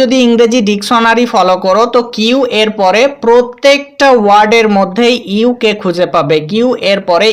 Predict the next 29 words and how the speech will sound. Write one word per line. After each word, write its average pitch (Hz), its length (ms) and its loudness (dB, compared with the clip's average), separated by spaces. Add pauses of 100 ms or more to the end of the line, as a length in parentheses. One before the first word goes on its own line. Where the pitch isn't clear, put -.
(140)
ইউ 196 120 0 (180)
থাকবেই 190 480 -2 (100)
থাকবে। 147 340 -2 (520)
তো 185 80 0 (200)
কিউ 233 220 0 (280)
এর 220 180 0
জন্য 220 220 2 (160)
আমরা 185 240 2 (300)
শুধুমাত্র 240 500 0 (160)
মাথায় 202 360 -2
রাখবো 208 260 -2 (280)
ক, - 20 2 (540)
এই 226 160 2
সাউন্ডটা 214 400 0
উৎপন্ন 160 320 -2 (120)
করে 143 140 -2 (140)
কিউ 208 200 -2 (380)
ক - 20 -4 (240)
সাউন্ড 170 320 -2
উৎপন্ন 147 320 -6 (140)
করে। - 180 -6 (360)
এরপর 196 320 2 (100)
আমরা 247 220 2
দেখব 233 180 0 (420)
আর, 156 140 4 (360)
আর 208 80 0 (140)
থেকে 240 240 -4 (220)
আ - 20 2 (100)
বাদ 180 160 2